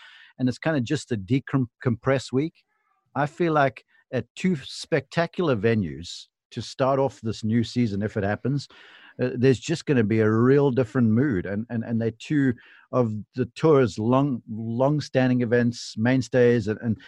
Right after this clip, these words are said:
and different golf courses. It's not kind of the bomb and gouge thing. So from my point of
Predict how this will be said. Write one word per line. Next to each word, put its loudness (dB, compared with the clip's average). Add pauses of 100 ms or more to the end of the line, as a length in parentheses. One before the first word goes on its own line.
(140)
and 0
different 0
golf 2
courses. -4
It's -10
not -2 (100)
kind 0
of -2
the 0
bomb 2
and 0
gouge -2
thing. -2
So 0 (360)
from 4
my 6
point 0
of 2